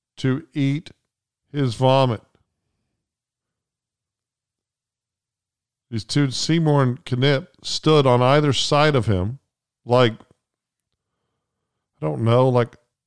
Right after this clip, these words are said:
guard, Third Reich guards in the Holocaust. Obviously not to that extreme. The child wasn't killed,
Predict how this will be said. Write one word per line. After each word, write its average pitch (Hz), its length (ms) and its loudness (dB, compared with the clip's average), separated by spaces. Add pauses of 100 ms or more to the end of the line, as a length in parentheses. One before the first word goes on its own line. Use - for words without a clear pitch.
(220)
guard, 131 380 2
Third 156 320 4
Reich 131 400 2
guards 131 420 4
in 123 80 0
the 101 80 -2
Holocaust. 113 880 -4 (180)
Obviously 127 400 -6
not 110 300 -2
to 113 100 -4
that 101 200 2
extreme. 117 500 -4
The 139 60 -6
child 113 340 -6
wasn't 101 340 -6
killed, 117 460 -6